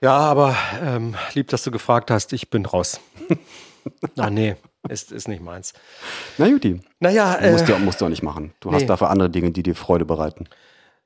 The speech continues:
Speaker 1: Ähm, ich hätte, ich hätte tatsächlich, fällt mir grad spontan ein, noch ein Thema, weiß gar nicht, ob wir das jetzt noch bequatschen wollen. Ähm, wie stehst denn du, äh,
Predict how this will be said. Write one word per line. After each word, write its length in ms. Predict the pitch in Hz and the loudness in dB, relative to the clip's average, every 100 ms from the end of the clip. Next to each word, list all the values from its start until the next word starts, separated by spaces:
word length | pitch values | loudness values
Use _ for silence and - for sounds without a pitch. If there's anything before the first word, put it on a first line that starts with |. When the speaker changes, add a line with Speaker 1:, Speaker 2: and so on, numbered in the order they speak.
| _ - | _ -4
Speaker 1:
Ähm, 400 | 131 127 123 127 | -2 0 -2 -6
ich 160 | 139 156 | -8 -6
hätte, 200 | 180 - | -6 -6
ich 60 | |
hätte 160 | 127 202 | -4 -4
tatsächlich, 540 | 196 170 170 175 151 - | -2 -4 -6 -8 -12 -2
fällt 200 | 156 165 | 0 0
mir 100 | 156 | -2
grad 400 | 143 151 180 139 | -2 -4 -10 -4
spontan 480 | - 127 - 151 | -2 -2 0 -2
ein, 260 | 104 113 156 _ _ _ _ _ _ _ - | -2 -6 -8 _ _ _ _ _ _ _ -8
noch 160 | 127 131 | -4 -2
ein 80 | |
Thema, 320 | 120 131 139 113 | 0 2 2 2
weiß 160 | 113 | 0
gar 80 | 131 | -2
nicht, 120 | 123 | -2
ob 60 | 113 | 0
wir 60 | 113 | -2
das 140 | 113 | -2
jetzt 140 | 117 | -2
noch 100 | 120 | -2
bequatschen 460 | - 110 131 - 135 | -4 -2 -2 -2 0
wollen. 180 | 131 135 - - - - _ - | 2 2 -2 -16 -20 -20 _ 0
Ähm, 1000 | 120 113 117 117 117 117 117 117 117 113 _ _ _ | 4 4 2 2 2 2 0 0 -2 -4 _ _ _
wie 140 | 107 | -4
stehst 400 | 107 - 151 - | -2 0 0 0
denn 100 | 165 | 0
du, 280 | 147 151 151 | 4 4 4
äh, 440 | - 131 127 123 | 4 4 4 2